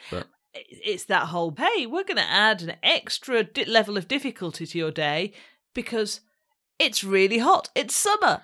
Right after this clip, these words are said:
Speaker 2: and we're in a tent."
Speaker 1: We're in a tent that has no air <laughs> moving through it.
Speaker 2: And hot ovens.
Speaker 1: <laughs> Yeah, exactly.
Speaker 2: You know.
Speaker 1: So, but at the same time, they know what they're coming into. Like,
Speaker 2: Yeah,
Speaker 1: you know,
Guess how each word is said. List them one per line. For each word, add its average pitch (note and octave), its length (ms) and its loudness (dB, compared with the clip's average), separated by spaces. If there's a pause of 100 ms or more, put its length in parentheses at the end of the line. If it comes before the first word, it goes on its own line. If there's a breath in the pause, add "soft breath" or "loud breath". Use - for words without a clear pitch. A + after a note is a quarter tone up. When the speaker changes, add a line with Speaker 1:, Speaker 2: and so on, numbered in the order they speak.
Speaker 2:
and F#4+ 120 0
we're A4+ 220 6
in G#4+ 80 4
a G#4+ 80 4
tent." G#4 340 8
Speaker 1:
We're C3+ 120 2
in C3 80 4
a - 20 4
tent G#2 560 -4
that G#2+ 120 6
has A#2 140 2
no D#3 300 6
air B2 340 6
<laughs> - 0 -
moving A#2 440 2
through G2 240 0
it. A2 160 4 (120)
Speaker 2:
And A#3 200 -2
hot G3+ 240 0
ovens. D3+ 520 -6
Speaker 1:
<laughs> - 60 -20
Yeah, - 240 4
exactly. G2+ 500 0
Speaker 2:
You E3+ 100 0
know. D#3+ 160 0 (320 loud breath)
Speaker 1:
So, D3+ 180 8
but F3+ 260 6
at F3 60 4
the F#3+ 80 -2
same G3 180 2
time, F3 260 2
they F3 120 4
know E3 100 4
what D3+ 140 4
they're D3 80 2
coming A#2+ 220 0
into. G2+ 300 -4 (180)
Like, G2+ 120 -4
Speaker 2:
Yeah, - 400 -8
Speaker 1:
you G#2 80 -6
know, - 100 -10